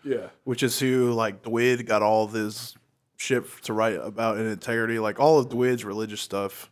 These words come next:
Speaker 1: Yeah.
Speaker 2: in Integrity, like, the cultier things he wrote about were teachings he got from this guy from the Process Church,
Speaker 1: Yeah.
Speaker 2: which is also what Charles Manson was involved in.
Speaker 1: Yep.
Speaker 2: Uh, but yeah, the Process Church guy is still alive, and he smokes P C P every day.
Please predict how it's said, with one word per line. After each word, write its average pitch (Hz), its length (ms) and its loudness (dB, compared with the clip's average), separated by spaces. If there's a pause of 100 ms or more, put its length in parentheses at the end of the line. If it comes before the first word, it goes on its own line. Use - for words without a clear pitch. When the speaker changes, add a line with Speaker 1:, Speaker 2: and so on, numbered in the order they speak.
(120)
Speaker 1:
Yeah. 98 220 -14 (380)
Speaker 2:
in 120 100 -2
Integrity, 107 760 -4 (140)
like, 98 300 -6
the 95 180 -10 (180)
cultier 117 400 -4
things 113 220 -4
he 117 60 -4
wrote 110 160 0
about 110 300 0
were 98 340 -4 (580)
teachings 120 340 -6
he 117 60 -10
got 117 180 0
from 113 120 -6
this 107 120 -4
guy 113 200 2
from 107 100 -8
the 95 60 -10
Process 110 420 -4
Church, 110 480 -6 (120)
Speaker 1:
Yeah. 107 200 -14 (280)
Speaker 2:
which 117 180 -6
is 123 100 -2
also 135 380 4
what 117 160 0
Charles 120 280 0
Manson 120 340 -4
was 127 200 -6
involved 123 340 0
in. 135 320 -2
Speaker 1:
Yep. 135 180 0 (380)
Speaker 2:
Uh, 123 280 2
but 123 160 0
yeah, 151 180 6
the 113 80 -8
Process 156 420 4
Church 120 300 0
guy 120 220 2
is 113 120 -2
still - 220 0
alive, 101 540 0
and 123 80 -8
he 131 100 -6
smokes 131 500 -2
P 131 200 -6
C 113 160 -10
P 113 320 -6
every 101 340 -6
day. 82 380 -10